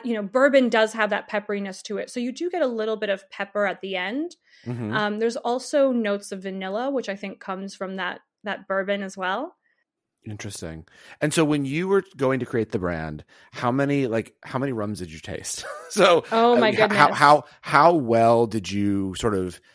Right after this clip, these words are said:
Speaker 2: educate yourself in the category? I mean, obviously, we always talk about people who are entrepreneurs and founders really trying to, to try as many of their potential compet-, would-be competitors as they
Speaker 1: Yes.
Speaker 2: can. How much did you try?
Speaker 1: I tasted dozens and dozens. Like, I'd say over a hundred probably in the process,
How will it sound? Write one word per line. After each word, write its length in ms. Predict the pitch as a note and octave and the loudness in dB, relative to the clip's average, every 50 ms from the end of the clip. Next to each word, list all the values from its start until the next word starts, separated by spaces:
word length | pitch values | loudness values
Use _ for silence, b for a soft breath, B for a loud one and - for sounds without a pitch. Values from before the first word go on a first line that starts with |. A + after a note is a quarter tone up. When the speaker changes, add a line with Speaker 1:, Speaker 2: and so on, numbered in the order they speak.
| b b b _ _ _ | b b b _ _ _
Speaker 2:
educate 320 | A2+ G#2 G#3+ - C3 A2 | 0 0 2 2 2 2
yourself 300 | F#2+ - - G#2 F#2+ - | 2 2 0 0 0 0
in 60 | F#2 | -4
the 80 | F2 E2+ | -6 -6
category? 440 | - G#2+ F#2 F#2 F#2 D#2 F2+ E2 E2 | -4 0 0 0 0 0 -2 -2 -2
I 40 | |
mean, 100 | F2+ F2 - | -2 -4 -2
obviously, 380 | - F#2+ F#2+ G#2 G2+ - G2+ F#2+ | -2 -2 0 0 0 2 0 0
we 200 | F2 F2+ F#2 E2 | 0 -2 -2 0
always 260 | D2+ E2 E2+ E2 E2 | 0 0 0 0 -2
talk 220 | - - F2 F2+ - | 0 -2 -2 -2 -2
about 280 | E2+ E2 E2 - - | -2 -4 -4 -4 -6
people 280 | - F#2 E2 - F2+ E2+ | -8 -12 -8 -6 -6 -6
who 180 | F#2 F#2+ E2 D#2+ | -4 -2 -2 -2
are 160 | D#2+ D#2+ - B B B B B B _ | -2 -4 -6 B B B B B B _
entrepreneurs 360 | - F#2+ F2 F#2 G2 F#2+ F2 | -6 -6 -2 0 -2 -2 0
and 120 | E2+ F2+ - | -2 -2 -2
founders 340 | F2+ F2 F2 E2+ E2 C#2+ | 0 0 0 -2 -4 -6
really 220 | E2 E2+ F2 E2+ D#2+ | -6 -4 -6 -6 -6
trying 220 | - G#2+ F2+ F2 | -4 -4 -4 -4
to, 60 | E2 D#2 | -4 -6
to 220 | - - F#2+ D2+ - _ _ | -6 -8 -10 -10 -10 _ _
try 220 | - - F#2+ F2+ | -6 -4 -2 -2
as 120 | F2 E2+ E2 | -2 -2 -2
many 280 | F#2+ G2 F#2+ F#2+ - - _ | -2 -2 0 -2 -4 -4 _
of 140 | G2+ F#2 E2 | -6 -2 0
their 120 | G2 F2 | -2 -2
potential 380 | - - - - G2 E2 E2+ E2+ | -2 -4 -8 -8 -6 -6 -6 -10
compet-, 340 | - F2 E2+ - A2+ G2+ - | -10 -2 -2 2 2 2 0
would-be 320 | G2 A2 A#2+ A2+ F2+ A2 | 6 6 6 6 6 0
competitors 480 | - G2 F#2 A2+ G2+ F#2 F2 F2+ D#2 - | 0 0 0 0 0 2 2 0 0 0
as 120 | - - | -2 -2
they 40 | D#2+ | -4
Speaker 1:
Yes. 120 | D#2+ D#2 - | -4 -6 -4
Speaker 2:
can. 480 | - G2 F#2+ F2+ E2+ E2 E2 D#2+ D#2 B B B B B B B _ _ _ _ _ _ _ _ _ | -4 -2 -2 0 -2 -2 -4 -6 -8 B B B B B B B _ _ _ _ _ _ _ _ _
How 120 | - A2+ | -4 0
much 200 | A2+ A2 G#2 - | 0 0 0 -2
did 180 | - G2+ F#2+ F#2+ | -6 -6 -4 -4
you 60 | F#2+ | -4
try? 320 | - G#2+ G2 F#2 C#2+ - - _ _ _ _ _ _ _ _ | -2 -2 -2 -2 -4 -8 -16 _ _ _ _ _ _ _ _
Speaker 1:
I 220 | A#3 A#3 A#3+ C4+ | 2 2 2 2
tasted 600 | C#4 - F4 F4+ F4 F4 - D#4+ C#4+ B3+ G3+ F#3 | 2 0 0 0 0 0 2 2 2 2 2 0
dozens 460 | - A3 F#3+ G3 G3 G3 G#3 G#3 G3 | 0 0 2 2 0 -2 -4 -6 -6
and 160 | G3+ F#3+ F#3 F3+ | -6 -8 -8 -8
dozens. 440 | F#3 D#3+ E3 F#3+ - - - G3+ | -8 -8 -8 -10 -12 -14 -14 -8
Like, 140 | G3 F#3+ F#3 | -8 -4 -2
I'd 180 | G3+ G3 G#3+ G#3 | 0 0 0 -2
say 220 | G#3 - A#3 G#3+ | -4 -4 -4 -2
over 380 | - - G3+ G3 F#3+ G3+ G3 F#3+ | -2 -2 -4 -4 -6 -6 -4 -4
a 80 | F3 | -4
hundred 440 | F#3 G3 F#3 F#3 F#3 F#3 F3+ F#3 - | -4 -6 -8 -8 -8 -8 -10 -10 -10
probably 380 | _ - F#3 G3 F#3 F#3+ G3 F#3+ | _ -6 -6 -6 -6 -6 -8 -8
in 80 | F#3 | -8
the 80 | F3+ F3 | -10 -12
process, 640 | F3 - F3 E3 F#3+ - - C4 C#4+ D4+ D4+ - | -12 -12 -12 -10 -10 -6 -4 -2 -2 -2 -4 -8